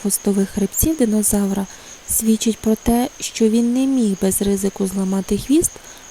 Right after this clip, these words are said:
робити ним потужні бічні рухи. Можна цілком обґрунтовано стверджувати, що цей чудовий качкодзьобий динозавр ніколи не жив у річках і озерах і плавав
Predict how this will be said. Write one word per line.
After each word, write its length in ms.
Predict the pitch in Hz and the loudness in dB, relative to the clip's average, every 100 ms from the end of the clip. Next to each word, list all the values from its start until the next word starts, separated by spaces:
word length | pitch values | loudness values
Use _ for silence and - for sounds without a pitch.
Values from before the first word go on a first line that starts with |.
| - | -2
робити 460 | 196 190 214 214 | 0 2 2 2
ним 240 | 190 185 180 | 0 0 -2
потужні 580 | 190 - 233 302 - 294 | -6 -2 0 0 0 -2
бічні 500 | 208 180 - 196 220 | 0 -2 -2 0 2
рухи. 360 | 226 185 - 180 - - - - - - - - - - - - | 2 0 -6 -10 -10 -20 -20 -20 -20 -20 -20 -20 -20 -20 -12 0
Можна 360 | 233 240 247 | 2 2 -2
цілком 480 | - 233 233 - 285 - | -2 -2 -2 -2 -2 -2
обґрунтовано 760 | 226 202 214 214 214 196 196 196 | -4 -2 -2 0 0 0 -2 -4
стверджувати, 800 | - 277 311 269 196 190 - 190 - - - - | -2 0 0 0 -2 -2 -4 -8 -10 -20 -20 -20
що 200 | - - | -10 -4
цей 300 | 208 - 220 | -2 2 2
чудовий 500 | 208 - 196 202 196 - | 2 -2 0 2 0 -2
качкодзьобий 720 | 196 - - 190 - 190 202 | -6 -8 -4 0 2 2 0
динозавр 640 | 196 196 208 240 294 269 190 - - - - | -2 0 0 2 2 2 -2 -6 -20 -20 -8
ніколи 460 | 196 190 - 302 311 | -4 -4 2 4 4
не 220 | 269 254 | 4 2
жив 240 | 233 233 - | 2 0 0
у 100 | - | -2
річках 460 | 196 202 - 277 - | 0 0 0 -2 2
і 60 | 247 | 2
озерах 500 | 240 202 185 185 185 - - - - - - | 2 2 0 -2 -6 -14 -20 -20 -20 -20 -6
і 80 | 208 | -6
плавав 460 | - 226 302 240 | 0 2 4 2